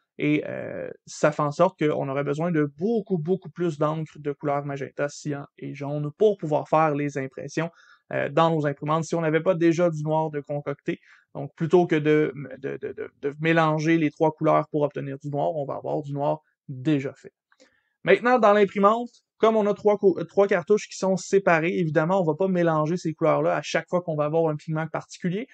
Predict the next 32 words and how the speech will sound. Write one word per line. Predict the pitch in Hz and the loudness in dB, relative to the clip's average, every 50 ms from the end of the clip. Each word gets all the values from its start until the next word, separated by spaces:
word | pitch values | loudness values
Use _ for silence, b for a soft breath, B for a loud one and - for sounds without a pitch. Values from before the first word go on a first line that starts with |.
| b b b b b | b b b b b
L'imprimante, | 156 156 151 160 156 151 156 165 165 156 _ - | -4 -4 -2 -2 -2 -2 -2 -2 -4 -8 _ -14
c'est, | 156 - - - - 139 135 - | -16 -14 -12 -8 -6 -6 -4 -6
ce | 147 - | -6 -4
qu'elle | - 147 143 | -2 -2 -2
va | 143 127 | -2 -2
faire, | - 151 151 160 - | -2 0 0 0 -2
c'est | - 156 | -4 -6
qu'elle | 151 131 135 143 | -6 -6 -4 -2
va | 147 147 | -2 -4
distribuer | 143 143 143 147 170 175 - - 165 170 151 151 165 165 | -4 -6 -8 -8 -8 -10 -8 -6 -4 -2 0 2 2 2
des | 156 156 156 | 0 0 -2
gouttelettes | 147 151 196 180 - 190 190 190 190 - - | -2 -2 -4 -2 0 4 4 4 4 2 -2
de, | 156 147 165 165 160 160 156 - - | -4 -2 0 2 2 2 2 0 0
de, | 151 156 156 147 143 | 0 0 0 0 0
de | 143 151 | -2 -4
ces | - 160 151 | -6 -6 -6
trois | - - 156 151 | -2 -2 -2 -2
couleurs-là | - 160 156 147 139 135 139 151 - b b b b b b - | 2 2 4 4 4 2 0 -4 -6 b b b b b b -6
de, | 143 135 131 131 139 | -2 0 0 0 0
dans | 143 143 139 143 | -2 -4 -4 -4
certaines | - - 151 - - 160 151 156 156 151 | -2 -2 -4 -2 0 -2 0 0 -2 -2
quantités | - 147 139 139 135 - - 170 180 | -2 -2 -2 -2 -4 -6 -4 -4 -4
selon | 175 - - 160 143 143 143 147 - - | -4 -2 0 0 0 2 0 -2 -4 -6
la, | 131 135 135 135 131 135 131 131 127 131 | -6 -6 -6 -6 -6 -6 -6 -8 -8 -8
la | 135 - | -10 -12
couleur | - - 156 143 139 - | -6 -4 -2 -2 -2 -4
qu'on | - 139 135 | -6 -8 -8
est | 135 135 | -8 -8
en | 131 131 | -8 -8
train | - 131 143 | -8 -6 -6
de | 135 | -4
représenter. | 127 139 135 131 - 147 143 147 143 143 143 - 190 262 | -4 -4 -4 -4 -4 -4 -2 -2 -2 -2 -2 -4 -4 -4